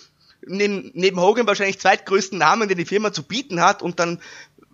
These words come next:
fahren die auch gleich so ein tolles Match auf, das mir auch sehr gut gefallen hat. Äh,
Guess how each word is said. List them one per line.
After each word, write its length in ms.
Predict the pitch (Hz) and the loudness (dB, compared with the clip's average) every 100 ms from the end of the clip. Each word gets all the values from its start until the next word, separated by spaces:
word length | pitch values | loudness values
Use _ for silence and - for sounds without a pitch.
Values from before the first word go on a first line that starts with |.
| 123 | -10
fahren 260 | - 139 196 | -2 0 0
die 140 | 190 | 0
auch 160 | 170 156 | -2 0
gleich 240 | 165 160 | -2 -2
so 120 | - 185 | -2 -4
ein 200 | 151 - | -4 0
tolles 380 | 160 202 190 | 2 2 2
Match 240 | 147 170 - | -2 -2 0
auf, 220 | 156 165 | 0 0
das 140 | 156 | -6
mir 120 | 147 135 | -4 -4
auch 120 | - | -4
sehr 220 | - 175 | -2 -2
gut 180 | 185 180 | -2 -8
gefallen 400 | 160 156 185 151 | -2 2 2 0
hat. 200 | 160 151 | -4 -2
Äh, 180 | 151 | -4